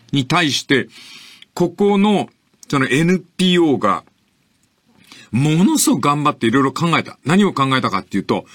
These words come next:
デイサービス、バス、それから、えー、買い物支援、特産品の開発、保育園、空き家、観光プロモーション等々を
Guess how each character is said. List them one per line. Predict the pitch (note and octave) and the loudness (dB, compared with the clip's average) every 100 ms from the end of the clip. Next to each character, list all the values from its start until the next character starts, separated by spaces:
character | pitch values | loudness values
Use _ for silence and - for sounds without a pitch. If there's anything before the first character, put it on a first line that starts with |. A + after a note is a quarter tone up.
| - - | -20 -10
デ | G#2 F#3+ | -2 0
イ | G#3+ | 2
サ | A3 | 0
ー | F3+ | 0
ビ | G#2+ | -4
ス、 | - - _ | -8 -12 _
バ | D2+ D2 F3 | -14 -4 -2
ス、 | F#3 - - _ _ _ | 0 -4 -8 _ _ _
そ | B2+ | -4
れ | A#2 | -2
か | A2 | -2
ら、 | F#2 E2 _ _ - - - | -4 -6 _ _ -20 -20 -14
え | C#2+ | -14
ー、 | - | -4
買 | - G#3+ | 0 2
い | |
物 | G#3+ G3+ F#3+ | 4 4 2
支 | - | 2
援、 | - - _ _ _ _ _ _ _ _ _ _ | 0 -4 _ _ _ _ _ _ _ _ _ _
特 | - C#3 - | -6 -4 0
産 | G#3+ G3+ | 2 4
品 | F3 F3+ E3 | 2 0 0
の | C#3+ | -2
開 | - D#3 C#3 | -2 -2 0
発、 | C3+ - G2+ - - - | -2 -4 -10 -14 -20 -10
保 | - E3+ | -2 -2
育 | G3 G3 F#3 | -2 -2 -2
園、 | A2+ D#2 | -2 -4
空 | - A#2 | -6 -6
き | - D3+ | -4 -2
家、 | B2+ - - | -2 -2 -6
観 | F3+ | -2
光 | G3 G3 F3+ | 0 0 0
プ | F3+ | 0
ロ | F3+ | 0
モ | F3+ | 0
ー | |
シ | D#3+ | 0
ョ | B2 | -2
ン | |
等 | G#2 A#2+ G2 | 0 -2 0
々 | F#2 G#2 | -2 -2
を | G2+ | -2